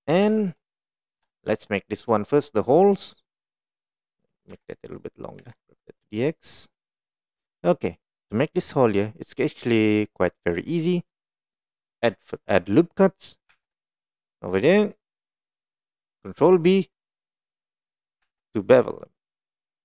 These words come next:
Oh, make sure you scroll, okay? Scroll down. Okay, if you increase the scroll, if you scroll up, I mean,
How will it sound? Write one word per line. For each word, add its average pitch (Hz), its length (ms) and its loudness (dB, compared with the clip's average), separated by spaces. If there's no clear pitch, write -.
Oh, 95 140 -4
make 101 120 -8
sure 139 140 0
you 101 120 2
scroll, 92 800 0
okay? 113 240 -8
Scroll 135 960 2
down. 95 400 0
Okay, 135 200 0
if - 200 -4
you 98 120 2
increase 92 320 -4
the - 80 -10
scroll, 135 420 2
if - 100 -20
you 90 80 0
scroll 117 380 6
up, - 200 4
I 101 120 -6
mean, 135 320 0